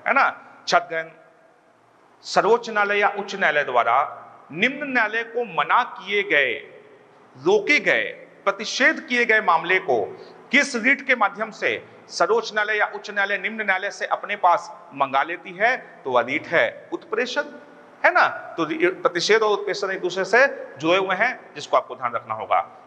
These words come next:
छात्र, क्या सवाल आएंगे इस पूरे topic से? देगा खंड क को खंड ख से मिलान करें। खंड क में पांच रीट का नाम दे देगा छात्रगण,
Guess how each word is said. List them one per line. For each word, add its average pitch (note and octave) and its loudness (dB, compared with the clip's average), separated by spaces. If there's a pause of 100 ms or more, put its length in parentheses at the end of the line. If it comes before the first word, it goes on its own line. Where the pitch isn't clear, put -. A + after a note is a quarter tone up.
छात्र, A3+ -2
क्या B3+ -4
सवाल G#3+ -4
आएंगे G#3 -8
इस G3 -10
पूरे E3+ -6
topic E3+ -2
से? - -2 (800)
देगा F3+ 4
खंड G3+ -4
क - -12
को A3 0
खंड F#3+ -8
ख F#3 -6
से F3+ -4
मिलान A2+ -2
करें। F#2+ -8 (440)
खंड A#3+ 2
क A#3+ -6
में A#3 -4
पांच G3+ 0
रीट F3+ -10
का F#3 2
नाम C#3 -6
दे B2 -20
देगा A2 -6
छात्रगण, G2+ -10